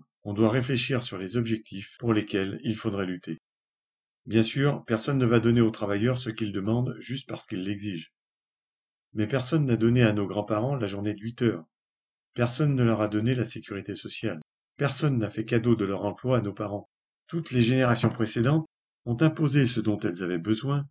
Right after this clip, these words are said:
à une classe capitaliste qui ne voulait rien lâcher. Et elles l'ont imposé par la lutte.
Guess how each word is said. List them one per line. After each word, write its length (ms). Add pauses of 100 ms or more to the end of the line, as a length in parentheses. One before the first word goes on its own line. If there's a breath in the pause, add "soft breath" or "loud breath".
(320)
à 100
une 180
classe 220
capitaliste 640
qui 80
ne 100
voulait 240
rien 220
lâcher. 400 (1040)
Et 100
elles 120
l'ont 220
imposé 380
par 180
la 100
lutte. 340